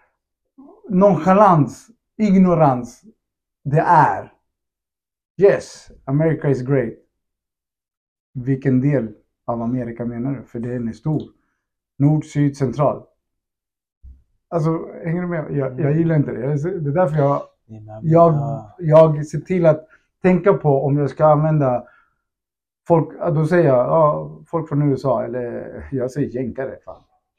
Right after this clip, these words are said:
Speaker 1: Förstår du vad jag menar?
Speaker 2: Ja.
Speaker 1: Och sen så här, Nej, folk från U S A.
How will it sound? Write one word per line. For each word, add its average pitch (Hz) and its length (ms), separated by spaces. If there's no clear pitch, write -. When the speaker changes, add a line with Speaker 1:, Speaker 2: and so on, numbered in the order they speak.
Speaker 1:
Förstår 139 180
du 160 40
vad 151 140
jag 151 60
menar? 104 180
Speaker 2:
Ja. 127 360
Speaker 1:
Och 143 100
sen 160 180
så 147 60
här, 147 120
Nej, 185 580
folk 196 180
från 180 120
U 175 120
S 151 100
A. 139 200